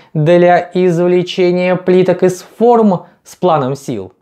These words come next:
и согласование работы нескольких машин полуавтомата. Все это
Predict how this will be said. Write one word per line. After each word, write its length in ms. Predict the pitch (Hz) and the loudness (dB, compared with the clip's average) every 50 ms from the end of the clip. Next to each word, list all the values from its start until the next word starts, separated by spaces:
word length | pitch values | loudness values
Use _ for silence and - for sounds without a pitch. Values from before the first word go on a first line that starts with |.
| _ _ _ _ _ _ _ _ _ _ _ | _ _ _ _ _ _ _ _ _ _ _
и 320 | - 220 247 262 262 262 247 | 0 2 2 4 4 2 2
согласование 1200 | 240 - 240 220 220 226 226 208 220 - 226 214 214 202 202 220 214 208 208 202 202 202 202 196 | 0 0 0 0 2 2 2 0 0 -2 0 0 0 0 0 0 0 2 2 0 0 -2 0 0
работы 460 | 202 202 196 190 202 202 202 196 196 | 0 0 0 0 -2 -2 -2 -2 -2
нескольких 680 | 202 208 214 208 202 - - 127 123 - 123 - - - | 0 0 0 -2 -2 -4 -8 -8 -6 -8 -10 -10 -10 -14
машин 560 | 95 98 92 - - - 180 175 175 160 - - - _ _ _ _ _ | -14 -14 -12 -12 -6 -4 -2 0 0 -2 -4 -8 -18 _ _ _ _ _
полуавтомата. 1000 | 170 156 135 127 123 120 117 - - - 160 165 156 131 92 87 - 82 78 - _ _ _ _ _ _ _ _ _ _ _ _ _ _ | 0 0 2 2 2 2 0 -2 -2 -4 -2 -2 -2 -2 -4 -6 -10 -12 -14 -14 _ _ _ _ _ _ _ _ _ _ _ _ _ _
Все 420 | - - - 240 254 226 208 - - | -20 -6 0 0 2 2 0 -2 -2
это 440 | 160 139 117 - - 92 90 - | -2 -2 -2 -2 -4 -8 -8 -10